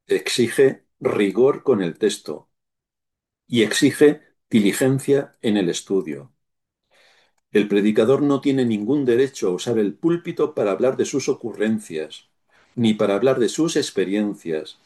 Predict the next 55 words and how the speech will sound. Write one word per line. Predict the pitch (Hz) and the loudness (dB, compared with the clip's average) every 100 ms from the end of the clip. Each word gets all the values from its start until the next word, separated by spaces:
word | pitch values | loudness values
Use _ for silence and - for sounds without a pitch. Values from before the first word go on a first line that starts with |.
| _ _ - | _ _ 0
ni | 117 110 | 4 6
para | 117 107 | 6 6
hablar | 120 135 | 6 4
de | 139 | 4
cualquier | 127 104 104 123 | 2 2 4 2
otro | 117 104 | 2 0
asunto | 95 160 147 123 123 | 0 -2 0 0 0
que | |
no | 107 | -2
esté | 123 135 | 0 0
ceñido | 123 101 123 127 | -2 -2 -2 0
a | |
la | 95 | 0
luz | 92 127 | -2 -2
de | 135 | 0
la | 107 | -2
Escritura, | - 82 123 92 80 _ _ _ | -4 -4 -2 -2 -6 _ _ _
porque | - 101 101 | -2 0 2
el | 95 | 0
púlpito | - 147 143 113 101 | 2 0 2 0 0
se | 92 95 | 0 0
debe | 101 110 117 _ | 2 2 0 _
usar | 131 110 135 131 151 - _ _ _ _ | -6 -2 0 2 0 -6 _ _ _ _
para | 101 95 | -2 0
exponer | - 107 98 117 110 - _ | -2 -2 0 2 0 -6 _
con | - 104 | -2 0
rigor | 95 92 147 175 180 | 0 2 2 2 2
la | 113 | -4
palabra | - 90 98 101 | -2 -4 -2 0
de | 92 | -2
Dios. | 82 80 78 - | -4 -6 -6 -2
Es | 120 - | -2 2
Dios | 127 120 | 2 2
quien | - 110 98 | 0 -2 0
va | 95 | 0
a | |
hablar, | 92 107 104 - | 0 -2 -2 -4
por | 92 | -4
lo | 82 | -4
tanto, | 107 104 107 120 123 _ _ | -4 -4 0 -2 -2 _ _
tanto | - 95 95 | -4 -2 2
los | 95 92 | 2 2
que | - | -2
escuchan | 90 - 98 - 87 82 | -6 -4 -4 -2 -4 -4
como | 95 95 | -4 -4
el | 87 | -2
que | 98 | -2
predica | - 90 127 139 175 180 - - _ _ | 0 -2 -2 0 -2 -2 -14 -20 _ _
debe | 98 117 120 120 | 0 4 4 2
hacerlo | 101 123 120 123 | 0 0 2 2
bajo | 110 - | 2 0
el | 95 | -2
temor | 92 87 101 | -2 -2 -2
del | 90 87 | -2 -2
Señor. | - 71 71 | -6 -14 -18